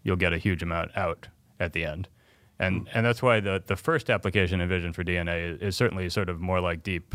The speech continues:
Speaker 1: ar-, archival cold storage, where you're not having to do this read-write operation often.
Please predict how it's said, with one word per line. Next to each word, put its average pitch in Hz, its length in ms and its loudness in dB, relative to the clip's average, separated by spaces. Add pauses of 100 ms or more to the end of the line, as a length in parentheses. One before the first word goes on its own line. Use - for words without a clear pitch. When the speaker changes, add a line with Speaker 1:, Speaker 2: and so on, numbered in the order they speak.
(160)
Speaker 1:
ar-, 98 120 0 (180)
archival 90 520 2
cold 87 240 -2
storage, 82 440 -2
where 87 140 -6
you're 87 100 -4
not 92 200 0
having 90 240 -6
to 85 60 -10
do 85 140 -8
this 85 240 -10
read-write 87 380 -6
operation 85 720 -10
often. 95 420 -10